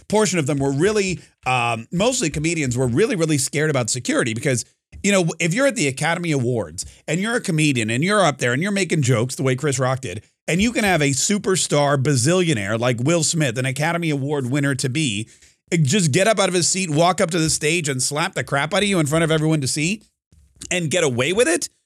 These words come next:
I mean, then that, that's where the problem lies. It's the getting away with stuff that gives people confidence. If somebody can get up on stage and slap Chris Rock at the Academy Awards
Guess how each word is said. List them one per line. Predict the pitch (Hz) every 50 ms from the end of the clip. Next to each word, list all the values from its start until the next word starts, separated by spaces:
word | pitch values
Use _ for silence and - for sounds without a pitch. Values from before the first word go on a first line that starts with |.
| _ _ _ _ _ _ _ _
I | 180
mean, | 196 214 196
then | - 160 147 180 208 202 190 175 151 143
that, | 175 208 - -
that's | 139 135 185 214 247 269 - 202
where | 190 180
the | 165 165
problem | 135 - 147 147 139 131 139 131
lies. | 147 185 190 147 98 78 67 - - - - - - -
It's | 185 208 - - -
the | 180 175 151
getting | 131 113 156 202 247 254 233 220
away | 185 143 156 170 190
with | 185 165 151 -
stuff | - - - 98 95 104 - - - _ _ _ _ _
that | 160 139 160 156 156 - - - 156
gives | 131 165 190 202 190 185 -
people | - 175 170 170 160 165 151 151 147 147 139 - _ _ _ _ -
confidence. | - 156 165 170 170 156 120 127 113 92 71 - - - - - _ _ _ -
If | 147 151 139
somebody | - - - 165 202 214 214 220 214 214 214 214 185
can | - 170 143 139
get | 120 143 170 185
up | 190 175
on | 196 180 175
stage | 160 - - 165 180 180 185 165 131
and | 135 110 104
slap | - - 127 139 165 180 175 -
Chris | - - - 156 135
Rock | 135 143 156 170 175 180 170 -
at | 131
the | 120 120 120
Academy | 113 - 143 156 165 175 165 160
Awards | 156 156 160 165 165 170 156